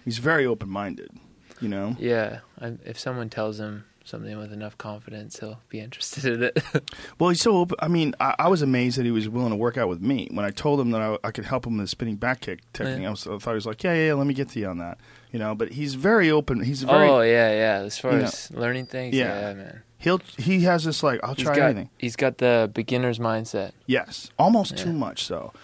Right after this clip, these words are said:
Speaker 1: because, like,
Speaker 2: To a
Speaker 1: that's how he
Speaker 2: fault,
Speaker 1: got
Speaker 2: yeah, maybe.
Speaker 1: roped into that fucking witch doctor dude who's
Speaker 2: <laughs>
Speaker 1: rubbing on his chest
Speaker 2: Yeah,
Speaker 1: and giving
Speaker 2: yeah.
Speaker 1: him voodoo moves
Speaker 2: Yeah,
Speaker 1: and shit.
Speaker 2: he's very, like, uh,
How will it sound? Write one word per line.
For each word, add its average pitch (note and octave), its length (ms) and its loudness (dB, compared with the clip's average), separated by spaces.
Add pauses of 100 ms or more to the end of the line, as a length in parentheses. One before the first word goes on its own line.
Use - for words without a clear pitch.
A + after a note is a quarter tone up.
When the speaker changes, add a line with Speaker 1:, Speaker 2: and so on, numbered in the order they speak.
(140)
Speaker 1:
because, A#2+ 400 -4
like, A#2+ 120 0
Speaker 2:
To B2 40 4
a A2 40 2
Speaker 1:
that's C3+ 180 2
how A#2+ 80 6
he C3+ 60 8
Speaker 2:
fault, C3 100 2
Speaker 1:
got A#2+ 220 0
Speaker 2:
yeah, A#2 100 -10
maybe. A2+ 320 -10
Speaker 1:
roped C#3+ 280 2
into B2+ 300 0
that A#2 200 -2 (160)
fucking A#2 420 -4
witch A2+ 240 0
doctor C3 320 -2
dude C3 320 0
who's A2+ 380 2
Speaker 2:
<laughs> A2+ 60 -6
Speaker 1:
rubbing C3 280 4
on B2+ 100 2
his A#2+ 160 0
chest C3+ 380 2
Speaker 2:
Yeah, C#3+ 220 8
Speaker 1:
and C#3 60 4
giving C3+ 180 6
Speaker 2:
yeah. C3 160 8
Speaker 1:
him A2+ 60 -2
voodoo C3+ 440 4
moves B2+ 580 4
Speaker 2:
Yeah, B2+ 60 4
Speaker 1:
and B2+ 80 4
shit. C3+ 300 2
Speaker 2:
he's A#2 180 -4
very, C#3+ 440 0
like, A2 360 -6
uh, G#2 220 -6